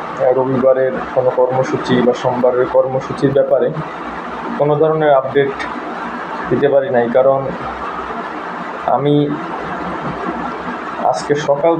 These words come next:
থেকে খুব অসুস্থ হয়ে পড়ি, কারণ লম্বা একটা জার্নি ছিল সিলেট রাজশাহী মিলে। রাজশাহীতে প্রচণ্ড গরমের ফলে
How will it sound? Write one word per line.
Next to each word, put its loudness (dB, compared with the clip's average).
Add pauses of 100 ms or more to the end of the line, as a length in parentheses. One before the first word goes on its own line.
থেকে 2 (680)
খুব 2
অসুস্থ 0
হয়ে 6
পড়ি, 2
কারণ 2 (100)
লম্বা 2
একটা 2 (600)
জার্নি 4
ছিল 4
সিলেট 0
রাজশাহী 4
মিলে। 2 (1040)
রাজশাহীতে 2
প্রচণ্ড 2
গরমের 2 (100)
ফলে 4